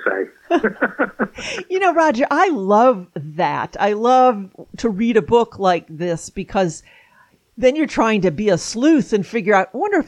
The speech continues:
Speaker 2: that really happened and which part of that is stretched and truthful. It really adds another dimension, I think, for the reader to, uh, get involved with the book.
Speaker 1: Yeah, I hope so. Yeah, I, I think I've tried to do that. I mean, I did try,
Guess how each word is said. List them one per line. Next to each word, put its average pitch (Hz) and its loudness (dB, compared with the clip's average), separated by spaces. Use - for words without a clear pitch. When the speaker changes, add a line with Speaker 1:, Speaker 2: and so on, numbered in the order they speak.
Speaker 2:
that 247 2
really 170 0
happened 160 -2
and 180 -2
which 254 -8
part 240 -2
of 190 -2
that 269 2
is 220 0
stretched - 0
and 190 -4
truthful. 208 -4
It 226 -2
really 302 -2
adds 240 2
another 214 -2
dimension, 196 -4
I 175 -4
think, 202 -10
for 220 -2
the 180 -2
reader 185 -2
to, 165 -4
uh, 165 0
get 214 0
involved 185 2
with 175 -4
the 175 -6
book. - -6
Speaker 1:
Yeah, 233 2
I 165 2
hope 294 -2
so. 113 -2
Yeah, 185 -2
I, 180 -10
I - -12
think - -8
I've 208 -2
tried 208 0
to - -18
do 190 0
that. 143 0
I 135 -2
mean, 170 -4
I 180 0
did 220 -6
try, 180 -2